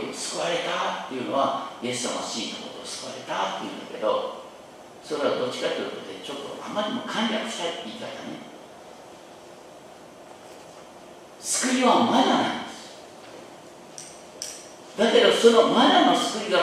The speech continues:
保証されたって意味で救われたって言ってんだけど、なかなか難しい概念。それを間違って受け取るからさ、「救われた」って言われてるのはなんか悪いことばっかり起こるじゃないか。そうじゃない。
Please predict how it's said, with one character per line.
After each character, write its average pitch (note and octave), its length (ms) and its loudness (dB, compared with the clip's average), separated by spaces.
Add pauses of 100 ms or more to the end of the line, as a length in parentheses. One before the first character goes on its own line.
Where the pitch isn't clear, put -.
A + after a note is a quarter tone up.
保 E3 80 8
証 A3 280 2
さ G3+ 140 4
れ G3 100 2
た C4 280 2
っ - 40 -2
て F3+ 120 -2
意 - 60 -2
味 - 40 -4
で F#3 80 -4
救 - 240 -6
わ - 60 -2
れ - 80 -2
た G#3+ 140 -2
っ - 20 0
て - 60 -2 (260)
言 - 100 -10
っ - 40 -10
て - 60 -8
ん - 20 -8
だ - 0 -
け - 120 -8
ど、 - 360 -6 (500)
な - 80 -12
か C#4 100 -6
な C#4 140 0
か C#4+ 60 -2
難 A#3+ 340 0
し G#3+ 200 -4
い - 40 -6
概 - 80 -6
念。 - 200 -12 (1600)
そ A3 80 -8
れ A#3 60 6
を - 20 6
間 A3+ 100 8
違 - 20 6
っ B3 320 6
て D3 120 2
受 F3 100 2
け - 60 -2
取 E3+ 120 2
る - 60 0
か - 80 0
ら - 140 -2
さ、 - 400 2 (100)
「救 - 260 -2
わ A3 80 6
れ A3 100 4
た」 A3+ 100 4 (360)
っ E3+ 40 6
て D#3 40 8
言 - 20 10
わ D3+ 60 8
れ D#3 60 4
て D#3 100 2
る C#3 80 2
の C3 120 2
は G#2+ 60 0
な - 180 0
ん - 40 -2
か - 120 2
悪 - 120 6
い - 40 2
こ - 80 2
と - 120 2
ば D#3+ 120 0
っ - 40 -2
か G2 80 6
り - 120 4
起 - 60 -4
こ - 100 -2
る C3 80 0
じ - 80 -4
ゃ - 40 -4
な - 80 -6
い - 20 -8 (100)
か。 - 60 -10 (1700)
そ - 120 -14
う - 80 -10
じ - 240 -8
ゃ - 80 -4
な - 0 -
い。 - 120 -8